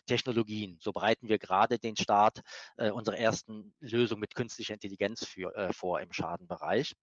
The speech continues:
Da bin ich natürlich stark, ähm, involviert. Ja, und dann, ähm, gehört natürlich, äh, die Kundenpflege und Gespräche mit Kunden und da schnell zähle ich jetzt auch mal alle Schnittstellen, die wir im Lufthansa-Konzern haben, dazu. Und das ist sicherlich auch so ein bisschen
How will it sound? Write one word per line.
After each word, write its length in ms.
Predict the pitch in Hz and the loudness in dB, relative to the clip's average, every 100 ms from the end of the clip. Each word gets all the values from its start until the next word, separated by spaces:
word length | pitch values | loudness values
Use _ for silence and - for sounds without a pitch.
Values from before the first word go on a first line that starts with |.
| _ _ _ _ _ | _ _ _ _ _
Da 100 | - | -6
bin 140 | 101 127 | -2 -2
ich 100 | 123 | -4
natürlich 340 | 117 110 - | -6 -2 0
stark, 320 | - 95 98 - - - - - | 2 2 0 -4 -16 -16 -12 -4
ähm, 280 | 113 104 107 | -4 -4 -8
involviert. 800 | - 135 113 101 92 113 185 - - - _ _ - | -4 -2 4 4 4 6 6 4 -4 -18 _ _ 8
Ja, 140 | 139 | 8
und 160 | 127 113 | 10 8
dann, 260 | 165 233 - | 8 4 4
ähm, 320 | 202 202 196 - _ _ | 4 4 -4 -14 _ _
gehört 400 | 160 143 185 - | 6 8 8 8
natürlich, 640 | 170 - 160 165 160 - - | 4 4 4 4 2 -2 -4
äh, 240 | 151 120 - _ _ | -4 -4 -10 _ _
die 60 | 139 | 0
Kundenpflege 800 | - 254 254 117 - 107 110 117 | 4 4 2 -6 -2 2 2 0
und 180 | 117 107 | -4 -6
Gespräche 640 | - - 135 165 151 147 | -6 2 2 4 6 6
mit 260 | 147 135 - | 4 2 4
Kunden 560 | - 202 247 240 247 240 - - - | 4 6 4 2 2 -2 -10 -16 -8
und 220 | - 147 139 - _ _ _ | -4 -4 -6 -20 _ _ _
da 120 | 127 127 _ | 4 4 _
schnell 320 | - 127 143 | 0 4 4
zähle 160 | - 151 | 6 6
ich 80 | - | 6
jetzt 120 | - | 2
auch 120 | - | 2
mal 120 | - | 2
alle 200 | 131 165 | 4 6
Schnittstellen, 480 | 156 156 - 170 156 | 6 4 2 4 4
die 140 | 147 135 | 2 4
wir 120 | 131 | 2
im 120 | 127 | 6
Lufthansa-Konzern 1040 | 170 - 123 117 113 - 107 - 110 107 98 | 4 6 0 4 4 2 -2 2 4 4 4
haben, 300 | 101 101 98 | 6 6 4
dazu. 380 | 98 - 123 | -2 0 0
Und 120 | 170 151 | 4 4
das 120 | 139 | 4
ist 80 | 139 | 2
sicherlich 340 | 147 139 120 | -4 -4 -2
auch 100 | 147 | -4
so 120 | - | -2
ein 40 | 117 | -2
bisschen 320 | 120 120 | 0 0